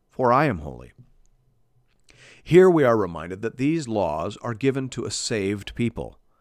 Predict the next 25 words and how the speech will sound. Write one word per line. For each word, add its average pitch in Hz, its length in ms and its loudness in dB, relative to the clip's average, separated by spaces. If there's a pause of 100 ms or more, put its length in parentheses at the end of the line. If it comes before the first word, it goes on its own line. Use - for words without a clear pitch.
(440)
"I 135 500 6
am 131 360 0
the 131 100 0
Lord 120 380 2
who 104 160 -6
brought 104 360 0
you 113 320 -4
up 113 300 -4
out 110 180 -4
of 107 80 -8
the 107 80 -6
land 107 340 -6
of 95 100 -10
Egypt 110 320 -8
to 113 60 -8
be 104 120 -6
your 117 160 -2
God. 98 360 0
Therefore 131 480 4
be 120 160 0
holy 123 360 -2
as 107 140 -6
I 127 160 -6
am 139 100 -6
holy." 156 360 -2